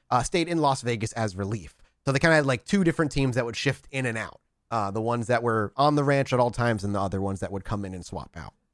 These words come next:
During their time in Utah, the N I D S team also spoke with locals of the area, who, while reserved, came to tell them of the very strange experiences of that area.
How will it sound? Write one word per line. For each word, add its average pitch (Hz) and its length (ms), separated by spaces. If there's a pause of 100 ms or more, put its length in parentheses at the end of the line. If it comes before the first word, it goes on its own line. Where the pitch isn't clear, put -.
(640)
During 254 380
their 208 160
time 302 400
in 143 100
Utah, 101 640
the 135 260
N 226 140
I 196 140
D 151 240
S 160 180
team 151 360 (200)
also 240 380
spoke - 400
with 135 140
locals 247 420
of 92 140
the 104 140
area, 76 400 (260)
who, 220 120
while 247 240
reserved, 226 580
came 226 200
to 214 80
tell 311 340
them 147 300 (240)
of 240 160
the 262 80
very 208 320
strange 170 480
experiences 110 1040 (280)
of 247 300 (160)
that 98 160
area. 76 440